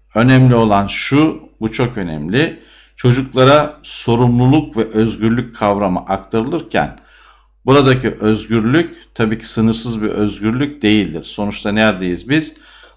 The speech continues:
Daimicilik ve perennializmdedir. Buradaki özgürlük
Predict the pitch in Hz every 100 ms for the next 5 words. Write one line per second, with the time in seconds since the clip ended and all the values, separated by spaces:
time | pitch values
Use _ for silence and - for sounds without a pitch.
0 | - 104 101 107 107 95 123 131 127 107
1 | 95 101 101 95 104 110 92 76 - -
2 | - _ 131 147 151 143 113 107 110 117
3 | 113 170 170